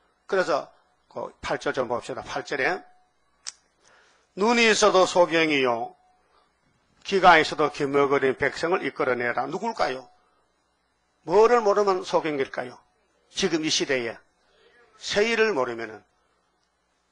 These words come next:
그럼 이천 년 전에는 갈릴리 예수님 오셨는데 예수를 못 보면 소경이죠? 그게 마태복음 몇 장 몇 절이요?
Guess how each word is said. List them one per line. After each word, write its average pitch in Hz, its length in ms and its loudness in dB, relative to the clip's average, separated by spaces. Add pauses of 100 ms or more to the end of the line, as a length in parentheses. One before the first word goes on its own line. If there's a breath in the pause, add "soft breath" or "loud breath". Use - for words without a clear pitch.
(320)
그럼 170 160 -4
이천 220 320 -2
년 196 160 4
전에는 151 540 -4 (520)
갈릴리 165 440 0
예수님 151 400 -2
오셨는데 127 680 -4 (360 soft breath)
예수를 190 480 2
못 165 220 -2
보면 190 400 -2
소경이죠? 196 680 -2 (800)
그게 170 180 -8
마태복음 147 840 0 (220 soft breath)
몇 147 140 -6
장 143 160 -2
몇 143 140 -6
절이요? 123 300 -8